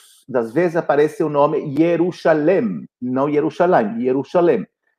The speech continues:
Mesmo assim, tem uma tradição que diz que, que significa Yerushalayim? Ir Shalom, a cidade da paz. Mesmo que, do ponto de vista linguístico, está errado, no Ir se escreve com a letra Ain.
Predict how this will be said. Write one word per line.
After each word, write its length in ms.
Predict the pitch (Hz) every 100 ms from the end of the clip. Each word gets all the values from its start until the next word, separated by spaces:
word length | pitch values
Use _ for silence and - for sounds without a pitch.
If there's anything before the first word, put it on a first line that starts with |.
| _
Mesmo 400 | 120 135 175 202
assim, 480 | 180 - 170 185 131 _ _ _ _ -
tem 160 | 151
uma 160 | 151 143
tradição 420 | 180 190 - 180
que 140 | 147 113
diz 260 | 175 190
que, 340 | - 131 - _
que 100 | 208
significa 460 | 208 190 165 151 139
Yerushalayim? 920 | 120 123 120 - 98 113 170 151 107 _ _ _ 208
Ir 360 | 214 233 226 - _
Shalom, 600 | - - 233 220 - 180 - _
a 120 | - 170
cidade 720 | - 196 156 117 127 131 -
da 200 | - 180
paz. 400 | 190 156 104 90 _ _ _ -
Mesmo 420 | 214 240 190 208
que, 240 | - 190
do 120 | 180 165
ponto 260 | 208 226
de 60 | 180
vista 220 | 190 196
linguístico, 840 | 139 127 117 214 - 135 110 98 -
está 260 | - - 208
errado, 480 | 151 170 175 117 110
no 420 | 123 143 139 139
Ir 340 | 170 214 214 165
se 120 | -
escreve 200 | 147 160
com 80 | 151
a 40 |
letra 320 | 147 143 156 -
Ain. 440 | 185 190 127 95